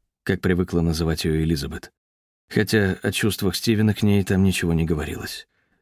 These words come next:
Чаще всего в переводе Боба к ней прилагался эпитет "доброе", довольно прохладное слово. Временами появлялся и другой, "мягкое". Назвать это языком страсти было нельзя.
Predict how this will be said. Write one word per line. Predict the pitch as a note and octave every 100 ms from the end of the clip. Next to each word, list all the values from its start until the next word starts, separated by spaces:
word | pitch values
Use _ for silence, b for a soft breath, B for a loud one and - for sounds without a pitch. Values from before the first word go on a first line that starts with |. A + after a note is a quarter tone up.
| _ -
Чаще | - A2+ B2
всего | A2 B2 C#3
в |
переводе | - B2 A2+ G2+
Боба | F2+ G#2+ G#2+
к | G2
ней | G#2 G2
прилагался | G2 F2+ F2+ F#2 - G2+
эпитет | F2+ G2+ G2 - -
"доброе", | A2 A2 D2+ - - - _ _ _ _ _ _ -
довольно | A#2 B2 A#2
прохладное | A2 B2 A2 D#2+ D#2 D#2
слово. | - - D#2+ - _ _ _ _ _ _ -
Временами | G#2+ A2+ G2 G#2 A#2+
появлялся | A2+ A2 G2 G2+ - G2+
и |
другой, | F#2+ G2 F2 D#2 F#2+ _ _ _ -
"мягкое". | G#2 E2 - - D#2+ - _ _ _ _ _ _ _ _
Назвать | F#2+ G2+ G2+ G2
это | F#2
языком | F2+ F2+ F2+ F2+
страсти | E2 - F2+ F2+ A#2
было | G#2 F#2+
нельзя. | F2 E2+ D2+ - -